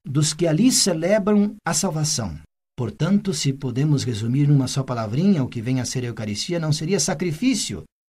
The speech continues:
como pretenderia aqueles padres altareiros do século doze. Não será a palavra adoração e louvor, como poderiam pretender os carismáticos.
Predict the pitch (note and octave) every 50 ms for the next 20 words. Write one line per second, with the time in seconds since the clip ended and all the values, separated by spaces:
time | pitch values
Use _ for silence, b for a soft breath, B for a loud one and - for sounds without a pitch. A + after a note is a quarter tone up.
0 | _ _ _ _ _ _ - C3+ C3+ D3 D3+ D3 D#3 D3 D3 D3 C#3+ C3+ C3+ C3
1 | C#3+ E3 E3 D3+ C#3+ C3 - D3 D3 C#3+ C#3 - - - D#3 D#3+ E3+ D#3+ C#3+ C#3
2 | C3+ G#2+ C3+ C3 B2 - C#3+ C3 B2+ C3 D#3+ F#3 F#3 D3+ A2 G2+ G2+ G2+ G2 A2+
3 | A2+ - - C#3+ C#3 C#3+ C3 A#2+ A2 A2 C#3 D#3 E3 D3 G#2+ D#2+ F#2 D#2+ - _
4 | _ _ _ _ _ _ _ _ _ _ _ - C#3+ - G3+ G3+ - G3 A3+ B3
5 | A#3+ A#3+ G#3+ G#3 G#3+ A3+ G#3+ G#3 G#3 G3+ G#3 G3+ F3+ D#3 - - A3+ A#3 A3+ G#3
6 | F#3 D#3 D3 E3+ G#3+ B3 A#3+ A#3 G3 F#3 F3 D#3+ D3+ D#3 E3 C#3+ D#3 D#3 F3+ G#3
7 | G3+ E3+ D#3 E3 D3 D3+ D3+ D3+ D#3+ F3 E3+ D3 - - C#3+ C3+ C3 B2 C3 E3
8 | F#3+ G3+ D3+ - - - - - - - -